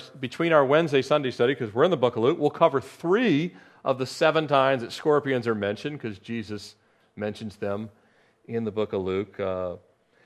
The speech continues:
but the three times in Revelation are all in Revelation chapter nine, and they refer to the scorpions are descriptions of the demonic beings that come out of the bottomless pit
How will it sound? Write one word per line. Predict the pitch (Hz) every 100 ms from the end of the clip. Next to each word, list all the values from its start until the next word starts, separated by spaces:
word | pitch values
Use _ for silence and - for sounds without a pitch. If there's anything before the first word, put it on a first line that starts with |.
| _ -
but | 147
the | 143
three | - 185
times | 202 185 175 151
in | 143
Revelation | 147 143 135 160 190 151
are | 117
all | 127 143
in |
Revelation | 135 135 131 131 131
chapter | 117 127 120 113
nine, | 110 127 139
and | 127
they | 113
refer | 110 - - 156 175
to | 165 - 131 120 - - _
the | 123
scorpions | - - 165 175 156 135 -
are | 135
descriptions | 120 113 - 120 - 135
of | 120
the | 113
demonic | 110 113 135 147 131 113
beings | 131 131 113
that | 117
come | - 147 139
out | 131
of | 120
the |
bottomless | 98 117 123 131 113 -
pit | - 160 117 107